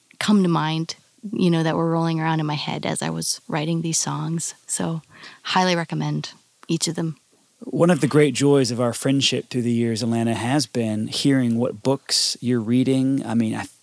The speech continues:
Speaker 2: you're one of those people who's always introducing me or reminding me of the importance of poetry.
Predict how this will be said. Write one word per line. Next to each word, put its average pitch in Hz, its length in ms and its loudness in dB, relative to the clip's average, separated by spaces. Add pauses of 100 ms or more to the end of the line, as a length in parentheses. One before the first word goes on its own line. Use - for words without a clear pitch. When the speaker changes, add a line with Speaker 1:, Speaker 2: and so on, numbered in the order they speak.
(100)
Speaker 2:
you're 131 160 -2
one 120 60 0
of 117 40 0
those 110 120 -4
people 123 220 -4
who's 110 140 -4
always 110 300 -2
introducing 113 480 -2
me 113 180 0
or 107 80 -2
reminding 113 480 2
me 113 140 2
of 110 80 -2
the 113 80 -2
importance 117 380 -4
of - 120 -14
poetry. 113 640 -4